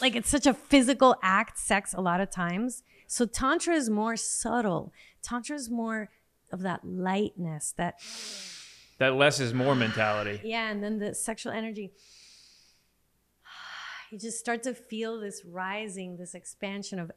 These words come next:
Speaker 1: energy. And so you have this energetic sex. It's another dimension that you open up to. Your brainwaves change. You go into this theta brainwave state where em-, eventually even you start to feel that you're the whole universe.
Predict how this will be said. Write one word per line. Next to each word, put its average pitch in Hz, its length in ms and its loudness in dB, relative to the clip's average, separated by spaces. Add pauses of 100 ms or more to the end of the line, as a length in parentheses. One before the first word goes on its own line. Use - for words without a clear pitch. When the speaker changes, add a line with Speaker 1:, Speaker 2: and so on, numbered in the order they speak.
(120)
Speaker 1:
energy. 185 800 2 (300)
And 185 100 -4
so - 100 0
you 202 180 4
have 202 180 0
this 208 240 -2
energetic 196 800 0
sex. - 640 -6 (200)
It's - 140 -8
another 208 460 2
dimension 190 640 0
that 175 100 0
you 180 160 2
open 180 220 0
up 185 140 0
to. 185 100 -4
Your 180 120 2
brainwaves 202 640 2
change. 196 560 -2 (280)
You 208 100 -2
go 226 120 6
into 240 220 2
this 214 220 -4 (100)
theta 220 300 2
brainwave 185 440 0
state 247 360 0 (480)
where 208 200 6
em-, 214 260 4
eventually 220 540 0
even 214 560 -6
you 202 180 -8
start 226 300 -4
to 240 80 -4
feel 208 380 -2
that 208 160 -2
you're 196 160 -2
the 196 120 -2
whole 185 200 -6
universe. 175 720 -8